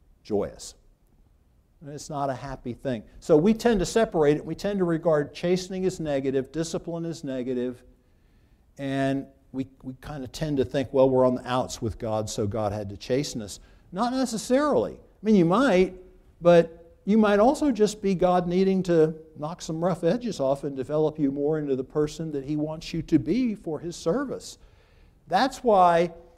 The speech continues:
it's a mistake always to kind of see them as separate and competing and opposite concepts. Sometimes the trials and the chastening that God brings into our lives, he does so that he can bring to us the next blessing or to bring to us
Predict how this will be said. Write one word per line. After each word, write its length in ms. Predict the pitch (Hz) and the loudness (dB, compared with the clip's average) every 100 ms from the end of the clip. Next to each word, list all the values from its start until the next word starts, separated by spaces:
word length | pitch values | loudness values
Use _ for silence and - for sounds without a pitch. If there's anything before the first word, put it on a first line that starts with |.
| _ _ _ | _ _ _
it's 200 | 180 180 | 0 0
a 40 | 170 | 0
mistake 440 | 147 - 202 190 | -4 0 2 4
always 320 | 190 190 185 180 | 6 8 8 4
to 140 | 147 | -6
kind 260 | - 180 156 | -8 -6 -6
of 80 | |
see 200 | - 202 | -6 -4
them 160 | 208 170 | 0 0
as 140 | 147 | -2
separate 440 | - 190 185 185 175 | -2 -2 0 -4 -4
and 200 | 147 139 | -6 -4
competing 640 | 127 127 - 190 185 165 | -4 -6 -4 0 2 0
and 100 | 127 - | -4 -8
opposite 540 | 165 175 156 151 - | -8 -6 -6 -8 -10
concepts. 600 | - 180 240 - 123 - | -8 -4 -4 -2 -2 -2
Sometimes 500 | - 254 262 214 165 | -2 -2 -2 -4 -6
the 80 | - | -8
trials 680 | - 160 190 226 151 156 160 - - _ _ _ | -8 0 0 2 2 0 -4 -18 -20 _ _ _
and 120 | 156 147 | -8 -8
the 60 | |
chastening 500 | - 175 247 - 190 | -4 0 0 0 -2
that 120 | 156 143 | -2 -2
God 240 | 160 147 | -4 -2
brings 240 | 160 160 | 0 0
into 300 | 156 160 151 | -2 -2 2
our 140 | 139 139 | 2 4
lives, 420 | 165 214 185 - - _ | 2 0 -2 -6 -18 _
he 180 | - 220 | -2 0
does 420 | 165 185 262 269 | 2 4 4 4
so 120 | 233 185 | 4 4
that 120 | 180 | 4
he 80 | 196 | -2
can 180 | 190 | -4
bring 260 | 180 196 208 | 0 0 0
to 180 | 208 190 | 0 0
us 160 | 190 | 0
the 100 | 190 | 0
next 360 | 196 208 214 - | -2 -2 -4 0
blessing 440 | 208 269 302 196 | 4 4 2 -2
or 160 | 190 185 | 2 2
to 120 | 185 | 2
bring 260 | 180 208 214 | 0 0 0
to 180 | 220 214 | 2 2
us 180 | 214 | 2